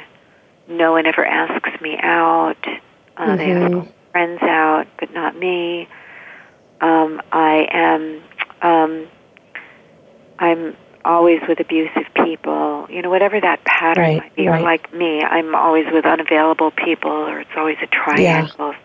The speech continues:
Speaker 1: they're not really there present for me." So what's underneath it?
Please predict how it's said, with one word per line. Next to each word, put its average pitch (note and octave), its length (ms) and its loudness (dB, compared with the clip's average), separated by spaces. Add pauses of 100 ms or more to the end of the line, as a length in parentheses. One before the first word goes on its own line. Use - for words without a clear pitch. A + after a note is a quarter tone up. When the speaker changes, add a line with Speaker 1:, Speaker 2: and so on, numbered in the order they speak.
(100)
Speaker 1:
they're D3 120 -8
not D3+ 200 -6
really D3 280 -8
there C#3+ 220 -2 (200)
present D3+ 400 -2
for D#3+ 160 -2
me." D3+ 300 -6 (880)
So F#3+ 160 6
what's A#3 320 2
underneath G3 540 0
it? G3+ 160 4